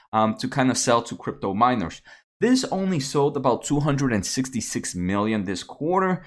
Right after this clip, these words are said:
when Nvidia last quarter expected about four hundred million dollars in this product.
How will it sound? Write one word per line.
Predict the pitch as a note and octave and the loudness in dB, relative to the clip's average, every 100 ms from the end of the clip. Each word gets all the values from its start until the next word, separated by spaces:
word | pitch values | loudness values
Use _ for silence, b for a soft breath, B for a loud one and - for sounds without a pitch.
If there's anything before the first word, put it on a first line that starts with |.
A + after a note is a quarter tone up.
| B B | B B
when | C3+ D3+ D3+ - | 2 4 2 0
Nvidia | D#3 C#3 G3+ A3+ D#3+ | 0 2 2 2 2
last | A2+ C3+ D#3 | 4 4 2
quarter | - C3+ B2+ - | 0 0 0 0
expected | C3 - - C3 C3 C3+ | -4 -6 -2 -2 0 -2
about | B2+ A2+ A2+ - | 2 2 0 -2
four | C#3 C#3+ | 0 2
hundred | C#3+ A#2+ A2 A2 - | 2 0 -2 -4 -6
million | G#2 F2+ F2 F2+ | -4 -2 -2 -2
dollars | G2 G2+ G2+ G2 - | 0 2 2 -4 -6
in | A2 G2+ | -6 -4
this | G#2 | -6
product. | - - E3 D#3 - | -6 2 2 2 -2